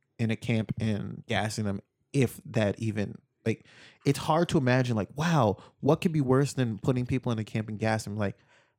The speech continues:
actually, <laughs> they were running experiments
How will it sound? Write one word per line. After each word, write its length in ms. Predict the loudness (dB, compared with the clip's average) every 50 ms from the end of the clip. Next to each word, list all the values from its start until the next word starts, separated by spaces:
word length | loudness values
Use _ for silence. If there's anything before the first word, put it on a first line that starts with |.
| _ _ _ -2
actually, 580 | 0 0 0 0 0 0 0 0 -2 -4 -8 -12 -16 _ _ _ _ _ _ _
<laughs> 40 | -8 -6 -6 -6 -8 -12 _ _ _ _ _ _ _ _ _ _ _ _ _ _ _ _ _ _ _ _ _ _ _ _ _ _ _ _ -8 0
they 200 | 4 6 8 8
were 140 | 10 8
running 340 | 8 8 6 6 6 6 4
experiments 760 | 4 2 0 2 2 4 4 6 6 4 4 2 0 -2 -6